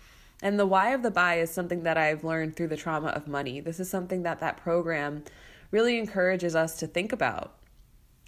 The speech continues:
The why of the buy being, like, why am I buying this? Like, considering that and, like, really getting to the root cause of, of why we are buying something.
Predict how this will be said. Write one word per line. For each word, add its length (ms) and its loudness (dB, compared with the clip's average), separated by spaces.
The 120 2
why 220 4
of 140 4
the 60 2
buy 380 2
being, 520 -2
like, 160 -8
why 220 6
am 100 2
I 60 4
buying 340 6
this? 360 -6
Like, 220 -4
considering 680 0
that 260 -4
and, 140 -4
like, 180 -2
really 380 2
getting 240 0
to 100 -4
the 80 2
root 200 -2
cause 340 2
of, 200 -2
of 180 -2
why 300 4
we 180 -2
are 120 2
buying 340 -2
something. 680 -8